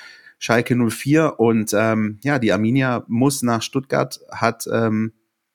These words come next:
das dürfen wir an der Stelle sagen, keine einfache Aufgabe vor der Brust, ja.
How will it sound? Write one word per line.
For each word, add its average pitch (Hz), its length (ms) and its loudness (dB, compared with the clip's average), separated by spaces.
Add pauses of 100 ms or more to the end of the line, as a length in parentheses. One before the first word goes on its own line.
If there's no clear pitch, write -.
(120)
das - 160 -2
dürfen 120 260 2
wir 123 80 4
an 113 80 2
der 107 80 4
Stelle 113 280 2
sagen, 107 280 2
keine 120 360 0
einfache 117 440 0
Aufgabe 139 480 2
vor 135 140 2
der 120 100 4
Brust, 120 400 0
ja. 107 240 0